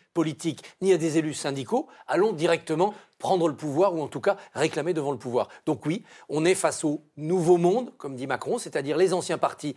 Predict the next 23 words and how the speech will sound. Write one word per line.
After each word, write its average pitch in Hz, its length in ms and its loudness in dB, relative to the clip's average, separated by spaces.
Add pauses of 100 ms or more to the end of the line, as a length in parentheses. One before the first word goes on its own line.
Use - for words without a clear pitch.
(140)
sont 214 300 -4
obsolètes, 175 480 0
dépassés, 180 680 2
défunts, 160 460 0 (300)
et 220 80 2
les 180 100 4
syndicats 156 500 -2 (220)
devraient 160 220 2
faire 151 280 -4
très 190 300 2
attention 175 420 0 (220)
parce 127 180 -4
qu'ils 170 160 -2
ont 170 80 0
perdu 165 380 -2
aussi 170 340 -2 (140)
cette - 220 -8
légitimité-là. 139 840 -4 (160)
Alors, 170 320 6 (340)
ils 165 120 2
l'ont 185 100 8
compris 208 320 2
aussi. 123 300 0